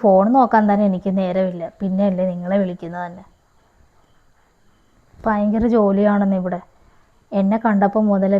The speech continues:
പിന്നെ ഉമ്മാക്ക് വയ്യാഴിക. നേരം വെളുത്ത് എന്തെല്ലാം ജോലികളാണെന്നറിയോ ഞാനിവിടെ ചെയ്യുന്നത്. എനിക്ക് റെസ്റ്റ് ഇല്ലാത്ത പണിയാ,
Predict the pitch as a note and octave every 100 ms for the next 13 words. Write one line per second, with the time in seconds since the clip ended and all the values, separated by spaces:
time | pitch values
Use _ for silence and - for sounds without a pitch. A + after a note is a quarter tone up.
0 | G3 F#3+ G3 F#3 F#3+ G#3+ F#3+ F3+ F#3+ F#3
1 | F#3 F3+ F3+ _ _ _ _ _ _ G3+
2 | G3 G3+ G#3 F#3+ G3 F#3+ F#3+ G3+ A3+ G#3+
3 | F#3+ G3 G3+ G3 F#3 F#3 F3+ F3+ F#3 F#3+
4 | F#3 F#3 F3+ F3+ _ _ _ _ _ -
5 | G3 G3+ G3+ G3 - B3 G3+ G3+ F#3+ F#3
6 | F#3 F#3